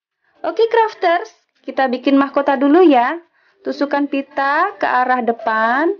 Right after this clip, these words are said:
sesuai dengan batas gambar pola. Seperti ini. Kemudian buat sekitar empat sampai lima tusukan.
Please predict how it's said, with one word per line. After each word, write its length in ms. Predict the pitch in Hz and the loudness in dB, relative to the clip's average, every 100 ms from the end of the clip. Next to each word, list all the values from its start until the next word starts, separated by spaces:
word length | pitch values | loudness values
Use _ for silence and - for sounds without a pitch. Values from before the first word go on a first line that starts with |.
| _ _ _ _ | _ _ _ _
sesuai 560 | 262 - 277 269 339 | -10 -2 2 2 2
dengan 480 | 277 262 247 262 330 | 2 2 2 4 2
batas 640 | 262 226 220 254 262 330 - | 4 2 0 -4 -4 -4 -4
gambar 400 | 226 233 254 330 | -2 -2 -2 0
pola. 400 | 349 233 180 185 _ _ _ _ _ | 0 0 -6 -14 _ _ _ _ _
Seperti 400 | _ - - - | _ -16 -8 -4
ini. 320 | 220 226 277 440 - _ _ _ _ _ - | -2 0 0 0 -4 _ _ _ _ _ -4
Kemudian 640 | 262 277 349 381 311 349 427 _ _ _ | 0 4 4 4 2 -2 -6 _ _ _
buat 400 | 208 233 311 - | -4 -2 -2 -6
sekitar 880 | 339 339 285 - 262 254 262 311 - | -10 -10 -12 -8 -4 -2 -2 -4 -4
empat 640 | 262 254 269 277 320 320 | -6 -6 -6 -6 -6 -8
sampai 640 | - 262 262 254 254 247 247 | -8 -4 -4 -4 -2 0 0
lima 800 | 240 240 240 233 240 254 302 359 - _ _ _ _ _ _ - | 0 2 2 2 0 0 -2 -4 -8 _ _ _ _ _ _ -12
tusukan. 880 | 262 262 240 - 220 220 226 294 | -8 -4 -6 -4 -2 -2 -2 -2